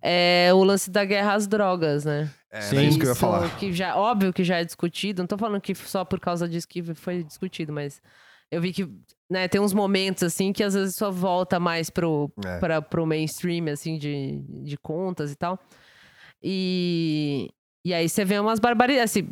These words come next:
Speaker 1: é, tipo, eu tô acostumada a entrar em reply, né, em comentários e ler lixo, e às vezes você ri, às vezes você sai triste.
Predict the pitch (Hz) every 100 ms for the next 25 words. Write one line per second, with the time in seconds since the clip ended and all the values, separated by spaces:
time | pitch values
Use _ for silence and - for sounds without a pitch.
0 | 117 110 147 131 - - 175 160 180 -
1 | 392 - 427 226 202 180 165 175 170 175
2 | 165 170 - 147 175 220 175 165 170 165
3 | 156 156 151 139 170 165 151 160 170 208
4 | 170 160 170 156 165 165 151 170 220 180
5 | 156 170 160 156 160 165 185 147 156 202
6 | 185 170 165 160 160 156 165 208 196 165
7 | 175